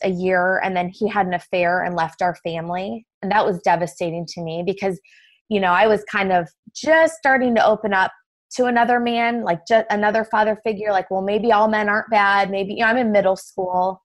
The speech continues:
you know, so I'm just starting to open up. And then I was actually the one who found out he had an affair. And so then she got really upset with me. She ended up leaving me in my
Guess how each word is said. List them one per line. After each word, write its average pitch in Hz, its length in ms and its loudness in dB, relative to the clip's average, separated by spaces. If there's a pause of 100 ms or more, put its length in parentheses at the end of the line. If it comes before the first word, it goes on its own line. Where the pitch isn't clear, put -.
(140)
you 214 100 -6
know, 202 120 -2
so 202 160 -2
I'm 208 140 0
just 208 180 -6
starting 220 340 0
to - 80 0
open 202 240 0
up. 185 180 -2
And 190 100 -4
then 185 180 -4 (540)
I 208 80 4
was 208 160 2
actually 202 300 0
the 202 60 0
one 190 120 0
who 180 80 -2
found 196 260 -2
out 185 180 0
he 196 80 -4
had 175 140 0
an 170 80 -6
affair. 202 680 0 (120)
And 165 480 -2 (640)
so 208 80 0
then 202 160 0
she 262 260 -4
got 208 200 0
really 202 240 4
upset 196 340 0
with 196 160 -6
me. 190 320 -6
She 214 200 -4
ended 202 140 0
up 180 140 0
leaving 196 380 -2
me 180 120 -4
in 180 80 -4
my 175 140 -2